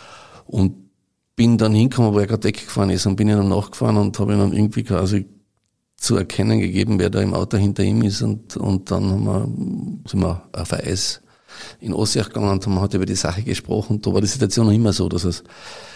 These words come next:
quasi nicht möglich war, weil er gesagt hat, äh, muss entweder jetzt für die andere Person entscheiden oder für uns. Und dann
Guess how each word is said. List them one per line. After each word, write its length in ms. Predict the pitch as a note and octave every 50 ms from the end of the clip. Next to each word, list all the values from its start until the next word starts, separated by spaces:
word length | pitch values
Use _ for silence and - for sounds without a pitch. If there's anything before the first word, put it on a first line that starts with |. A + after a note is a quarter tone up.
| - - _ _
quasi 380 | - - F2+ E2+ F2+ - A2 G2
nicht 180 | G2 F#2 - -
möglich 380 | G2 F#2+ G2 G#2+ F#2 F2+ F2+
war, 300 | G2+ G2 F#2 F#2 G2 F#2+
weil 80 | F#2+ F2+
er 120 | - -
gesagt 220 | - - G2+ G2 G#2+
hat, 260 | G#2 - - - -
äh, 280 | - - F#2 F#2 F#2+ F#2+
muss 220 | G2 F#2 F2+ -
entweder 300 | F#2+ F#2+ G2 F#2+ F2+ G2
jetzt 120 | F#2 -
für 100 | - F#2
die 240 | F2+ F#2+ F#2 F#2 F#2+ - - - _ _ _ _ _ _ _ - -
andere 380 | - F#2+ G2 G2 F#2+ F#2+ F#2+ F#2+ F#2 - -
Person 360 | - F#2+ F2+ - - G2+ G#2+
entscheiden 340 | G#2 F2+ - F#2+ F#2 F#2+ G2
oder 140 | F#2 F2+ F#2
für 140 | F#2+ F#2 F#2+
uns. 200 | A2+ C3 B2+ G#2+
Und 220 | G2 G2 F#2+ -
dann 240 | F#2 G2+ G2+ G#2+